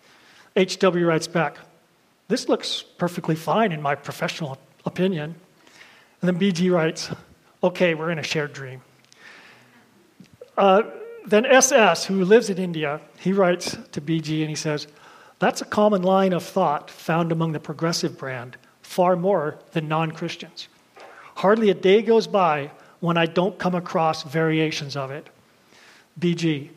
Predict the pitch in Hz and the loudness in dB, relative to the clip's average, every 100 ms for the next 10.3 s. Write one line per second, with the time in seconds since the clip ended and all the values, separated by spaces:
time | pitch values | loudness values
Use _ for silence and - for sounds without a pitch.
0 | _ _ 175 170 208 254 277 - - 180 | _ _ 0 2 2 4 2 0 -2 0
1 | 175 160 175 190 127 131 - _ _ _ | 2 0 0 0 -4 -12 -20 _ _ _
2 | _ _ _ _ _ _ 185 151 196 151 | _ _ _ _ _ _ -2 0 0 0
3 | 143 - - _ 180 170 170 165 143 120 | -4 -10 -14 _ 0 2 2 0 -2 -8
4 | - - - - - - - - - - | -20 -20 -20 -20 -20 -20 -20 -20 -20 -16
5 | - 233 185 190 214 156 131 - - _ | 2 4 4 4 4 4 -4 -18 -20 _
6 | _ _ _ 190 202 190 131 165 185 - | _ _ _ 0 4 4 2 -2 -2 -4
7 | 143 - - - 139 - 185 - _ _ | -6 -8 -14 -12 -14 -12 -16 -16 _ _
8 | _ _ _ _ _ 196 170 196 151 - | _ _ _ _ _ 0 2 0 0 -4
9 | - - _ 175 190 196 262 254 190 220 | -12 -18 _ 2 4 4 4 2 2 4
10 | 202 190 185 | 4 2 -2